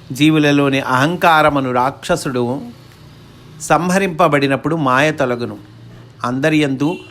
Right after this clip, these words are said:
నారాయణుడు ఒక్కడే కనిపించును. అప్పుడు మాటుపడిన భూచక్రము మరలా గోచరించును అంటున్నారు మాస్టారు.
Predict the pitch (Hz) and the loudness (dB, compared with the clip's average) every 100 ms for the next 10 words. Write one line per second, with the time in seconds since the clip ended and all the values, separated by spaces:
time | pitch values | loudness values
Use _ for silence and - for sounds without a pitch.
0 | - - 135 135 147 185 175 156 139 131 | -20 -14 -2 2 4 6 4 4 2 0
1 | 135 - - - 127 135 143 123 120 113 | 0 -4 -10 -4 0 0 -2 -6 -6 -12
2 | - - - _ _ - - - 123 - | -14 -18 -20 _ _ -20 -20 -10 -8 -6
3 | 120 127 156 - - - - 131 170 196 | -4 -4 -6 -14 -20 -18 -2 2 2 2
4 | 202 180 156 131 117 160 165 - 131 120 | 0 0 0 -2 -2 -4 -4 -4 -4 -4
5 | 143 - 120 117 123 147 127 120 147 120 | -6 -10 -6 -2 0 2 2 2 0 -4
6 | 117 113 107 101 110 101 120 110 - - | -4 -8 -8 -12 -12 -10 -10 -12 -14 -20
7 | - _ - 113 110 117 113 110 107 107 | -20 _ -16 -12 -10 -8 -6 -6 -6 -10
8 | - - 113 | -10 -8 -8